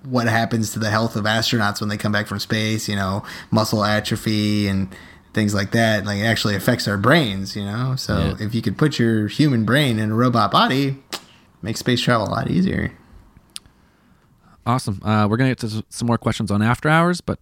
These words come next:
Speaker 2: uh, I think we're gonna wrap this episode up. So I got
Speaker 1: Mm-hmm.
Speaker 2: a couple, uh, five-star reviews on the old iTunes here. Uh, this one's from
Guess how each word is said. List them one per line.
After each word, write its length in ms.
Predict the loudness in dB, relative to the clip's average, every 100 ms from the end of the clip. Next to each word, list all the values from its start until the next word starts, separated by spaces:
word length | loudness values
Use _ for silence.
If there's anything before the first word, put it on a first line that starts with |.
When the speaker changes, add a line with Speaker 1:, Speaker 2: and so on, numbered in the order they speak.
| -8
Speaker 2:
uh, 60 |
I 80 | -8
think 180 | -6 -6
we're 60 | -4
gonna 140 | 0
wrap 200 | 2 0
this 160 | -2 -4
episode 320 | -4 0 2
up. 220 | 0 -2 -14
So 380 | -4 0 0 -2 -4
I 100 | 0
got 160 | 2
Speaker 1:
Mm-hmm. 120 | 4
Speaker 2:
a 20 | 4
couple, 320 | 2 0 0
uh, 400 | 2 2 2 0
five-star 400 | 0 0 0 0
reviews 680 | 4 6 6 4 0 -10 -18 _ _ -6
on 140 | -4
the 140 | -2 0
old 360 | -2 -4 -8 -16 _ -6
iTunes 600 | -4 -2 -2 -2 -4 0
here. 320 | 2 2 -2 _ _ _ _ _ _ _ _ _ _ _ _ _ -8
Uh, 160 | -6
this 160 | -4 -4
one's 160 | -4
from 360 | -2 0 0